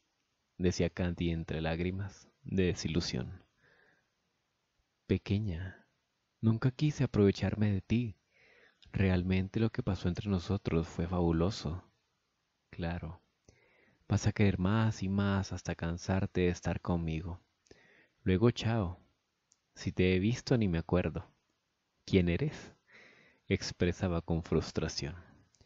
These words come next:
"Nuestra amistad está fracturada, ¿sabes? Lárgate de aquí". "Candy". "Váyase,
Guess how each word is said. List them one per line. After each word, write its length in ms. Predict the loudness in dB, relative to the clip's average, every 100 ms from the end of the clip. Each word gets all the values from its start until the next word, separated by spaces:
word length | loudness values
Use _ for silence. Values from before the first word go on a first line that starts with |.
| -20 -20 _ _
"Nuestra 360 | 4 4 2 0
amistad 520 | 0 -2 -4 -2 -2
está 240 | -2 -2 -4
fracturada, 840 | -2 -4 0 0 0 -2 -6 -12 _ _ _ _ _ _ _
¿sabes? 560 | 0 2 2 -4 -12 -20 _ _ _ _ _ _ _ _
Lárgate 540 | 2 4 4 2 2 2
de 140 | 2
aquí". 320 | 0 -6 -14 -16 _ _ _ _ _ _ _ _ _ _ _ _ _ _ _ _ _ _ _
"Candy". 1000 | 2 2 4 4 2 -2 -4 -8 -12 -16 -18 _ _ _ _ _ _ _ _ _ _ _ _
"Váyase, 540 | 0 0 -2 -8 -12